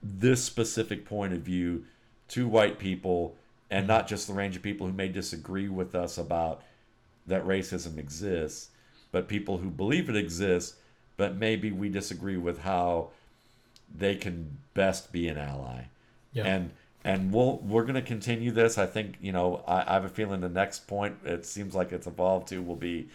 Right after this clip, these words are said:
Speaker 1: talking about, you know, having those difficult conversations
Speaker 2: Mm-hmm.
Speaker 1: and,
Speaker 2: Yeah.
Speaker 1: and where we learned and how we had to, to learn that and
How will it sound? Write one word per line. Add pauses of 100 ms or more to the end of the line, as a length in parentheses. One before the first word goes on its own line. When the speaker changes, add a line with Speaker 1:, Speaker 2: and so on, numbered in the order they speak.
(340)
Speaker 1:
talking
about, (640)
you
know,
having
those
difficult
conversations
Speaker 2:
Mm-hmm.
Speaker 1:
and, (240)
Speaker 2:
Yeah.
Speaker 1:
and
where
we
learned
and
how
we
had
to, (300)
to
learn
that
and